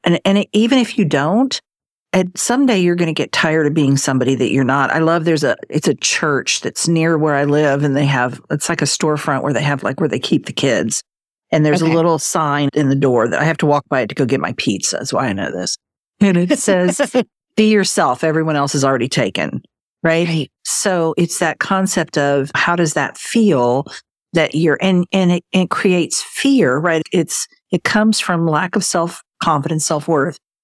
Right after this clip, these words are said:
Speaker 1: And then it breeds fear because you're afraid the other person is gonna find out who the real you is, which
Speaker 2: Yes.
Speaker 1: keeps making you even less in integrity with yourself.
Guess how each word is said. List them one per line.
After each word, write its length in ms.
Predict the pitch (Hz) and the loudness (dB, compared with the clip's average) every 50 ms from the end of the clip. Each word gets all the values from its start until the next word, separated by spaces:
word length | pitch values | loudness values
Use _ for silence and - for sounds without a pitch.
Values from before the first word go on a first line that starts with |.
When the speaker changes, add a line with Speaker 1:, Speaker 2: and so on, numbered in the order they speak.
| _ _ - | _ _ 0
Speaker 1:
And 140 | 180 175 170 | 2 4 4
then 120 | 185 196 | 4 2
it 140 | 214 208 180 | 2 0 0
breeds 400 | 175 185 165 160 156 147 147 - | 0 2 2 2 2 0 0 -4
fear 380 | - - 214 220 226 190 160 147 | -2 0 2 2 4 4 2 2
because 340 | 143 151 147 - - 156 139 - | 0 -2 -4 0 0 0 0 0
you're 100 | 156 135 | -2 -2
afraid 500 | 131 - - - 180 170 170 175 175 160 | -4 -6 -4 -2 0 2 2 2 2 2
the 120 | 160 156 | 2 2
other 120 | 151 139 139 | 2 0 -2
person 340 | - - 147 135 - - 147 | -2 -2 -4 -2 -2 -2 -4
is 100 | 143 - | -2 -2
gonna 180 | - 156 139 | -2 -2 -2
find 300 | - - 139 135 139 131 | -2 -2 -2 0 0 0
out 140 | 135 139 156 | 0 -2 0
who 120 | - 160 | 0 0
the 120 | 139 147 147 | 0 0 0
real 200 | 156 143 139 143 | 2 2 2 2
you 340 | 143 156 180 214 220 202 160 | 2 2 2 2 4 4 4
is, 480 | 139 123 123 120 117 123 147 147 - - _ _ _ _ _ _ _ _ _ _ | 4 2 2 2 2 2 0 -2 -4 -8 _ _ _ _ _ _ _ _ _ _
which 200 | - 175 - - - | -2 -2 -2 -2 -2
Speaker 2:
Yes. 100 | 151 143 | 0 0
Speaker 1:
keeps 240 | 180 147 - - - | 0 0 -2 -2 0
making 380 | 170 160 151 - 165 160 156 151 | 0 0 0 0 0 2 4 4
you 440 | 151 151 151 151 147 151 156 147 - _ | 4 4 4 4 2 2 0 -2 -4 _
even 640 | - 170 165 151 156 156 147 151 151 147 147 143 - | -2 0 2 2 4 4 4 2 2 2 2 0 2
less 380 | 185 185 175 175 208 233 - - | 2 2 4 4 2 0 -4 -4
in 180 | - - 151 | -2 0 0
integrity 720 | 156 151 143 135 - - 156 147 139 135 143 147 139 139 | 2 2 2 0 0 0 -2 -2 -2 -2 -2 -2 -2 -2
with 200 | 123 120 127 - | -2 -4 -4 -2
yourself. 540 | 156 143 131 - - 143 127 120 131 147 - | -2 -2 -2 0 0 0 0 0 -2 -4 -6